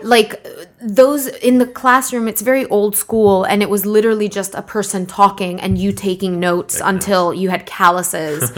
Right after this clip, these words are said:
Speaker 1: <laughs>
Speaker 2: on your fingers from writing and just trying to take as many notes and then still comparing them to the person next to you.
Speaker 1: Right.
Speaker 2: And in a class of, um, we started out in, in the first year in undergrad,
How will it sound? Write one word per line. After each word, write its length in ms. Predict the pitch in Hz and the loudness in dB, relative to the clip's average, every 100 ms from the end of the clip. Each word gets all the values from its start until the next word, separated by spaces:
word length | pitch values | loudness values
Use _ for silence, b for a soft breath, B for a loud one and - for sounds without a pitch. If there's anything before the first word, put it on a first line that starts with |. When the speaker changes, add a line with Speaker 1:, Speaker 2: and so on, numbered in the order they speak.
| 117 | -10
Speaker 1:
<laughs> 140 | - | -4
Speaker 2:
on 200 | - 190 | 0 0
your 140 | 180 175 | 2 0
fingers 760 | - 214 226 202 - - - | 0 0 2 -2 -6 -8 -8
from 260 | - 196 185 | -4 -4 -2
writing 480 | 180 208 202 147 170 | 0 0 -2 -4 -8
and 120 | 185 | -6
just 160 | 190 | -6
trying 240 | - 202 196 | -2 0 0
to 60 | |
take 260 | 190 208 190 | -2 -4 -4
as 160 | 196 196 | -4 -2
many 200 | 196 196 | 0 2
notes 260 | 185 - 208 | 0 -2 -2
and 80 | 185 | -4
then 80 | 185 | -2
still 160 | 214 | -2
comparing 400 | 202 190 185 190 | -2 -4 -2 -2
them 120 | 180 | -2
to 120 | 170 180 | -6 -6
the 60 | |
person 320 | 190 180 180 | -4 -4 -4
next 260 | 175 185 - | -4 -4 -6
to 100 | - | -8
you. 160 | - - | -8 -8
Speaker 1:
Right. 260 | - 80 B B | -6 -6 B B
Speaker 2:
And 140 | - 196 | 0 2
in 80 | 190 | 2
a 40 | |
class 440 | 196 214 190 196 - | -2 2 4 4 4
of, 360 | 185 180 175 B B B - | 4 4 0 B B B 0
um, 520 | 202 175 160 156 - _ | 4 4 2 -6 -14 _
we 180 | 196 214 | -2 0
started 420 | - - 202 208 | 0 4 4 4
out 400 | 180 190 180 170 | 4 6 4 0
in, 420 | - 180 170 170 165 | -2 -4 -4 -6 -6
in 120 | 175 | -6
the 60 | 160 | -2
first 320 | 196 208 208 | 0 0 0
year 100 | 185 | -2
in 60 | 175 | 0
undergrad, 520 | 185 190 170 165 | 0 0 0 -2